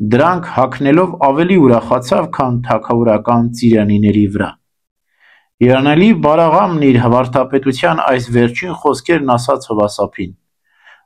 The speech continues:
«Որդյակ իմ, ում Քրիստոսի ավետարանով երկնեցի ու ծնեցի, նայիր ինքդ քեզ, թե որ թագավորին զինվորագրվեցիր,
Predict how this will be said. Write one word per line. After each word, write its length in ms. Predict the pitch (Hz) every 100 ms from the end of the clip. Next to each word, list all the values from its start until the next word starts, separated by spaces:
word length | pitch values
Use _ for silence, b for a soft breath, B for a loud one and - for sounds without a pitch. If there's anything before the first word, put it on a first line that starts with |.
| b
«Որդյակ 600 | 123 135 - 170 170 120
իմ, 80 | 104 107 - _ _ _ _ -
ում 140 | 143
Քրիստոսի 600 | 131 123 120 135 123 139
ավետարանով 560 | 123 120 120 120 120 135
երկնեցի 540 | 120 113 117 123 120 147
ու 120 | 123
ծնեցի, 540 | 120 117 117 113 - 98 - _ _ _ _ _ _ -
նայիր 320 | 127 160 185
ինքդ 320 | 180 190 170
քեզ, 300 | - 180 107 - - _ _ _ _
թե 80 | 147
որ 280 | 147 165 170
թագավորին 720 | 170 127 123 117 117 117 117 117 -
զինվորագրվեցիր, 1040 | - 110 110 110 107 110 104 107 104 101 95